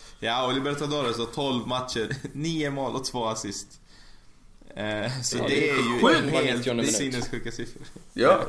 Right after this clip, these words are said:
Speaker 3: det är sjukt jävla, ett sjukt jävla facit, men liksom upp till bevis nu. Nu liksom,
Speaker 1: Ja.
Speaker 3: ska du
Speaker 1: Ja,
Speaker 3: komma
Speaker 1: det är
Speaker 3: tillbaka får vi ju se.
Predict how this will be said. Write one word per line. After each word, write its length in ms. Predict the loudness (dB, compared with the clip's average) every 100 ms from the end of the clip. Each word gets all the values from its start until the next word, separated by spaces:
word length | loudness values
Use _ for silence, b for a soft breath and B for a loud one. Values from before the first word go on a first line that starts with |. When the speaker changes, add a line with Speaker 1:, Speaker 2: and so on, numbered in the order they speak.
| -2
Speaker 3:
det 280 | 0 0 -4
är 40 |
sjukt 600 | -4 2 2 2 0 4
jävla, 640 | 8 8 6 4 4 4 0
ett 100 | -8
sjukt 320 | -2 0 2 4
jävla 220 | 8 8
facit, 460 | 6 0 0 -4 0
men 120 | 0
liksom 300 | 0 -2 -2 0
upp 240 | 0 0
till 120 | 0
bevis 460 | 0 2 2 0 -4
nu. 160 | -8 -8 -14 -20 -20 -16
Nu 240 | -4 2 2
liksom, 160 | 2 -4
Speaker 1:
Ja. 40 |
Speaker 3:
ska 120 | 0
du 60 | 2
Speaker 1:
Ja, 60 |
Speaker 3:
komma 120 | 4 4
Speaker 1:
det 60 |
är 40 | 6
Speaker 3:
tillbaka 400 | 6 6 4 -2
får 160 | -2
vi 100 | -2
ju 80 | -2
se. 140 | -2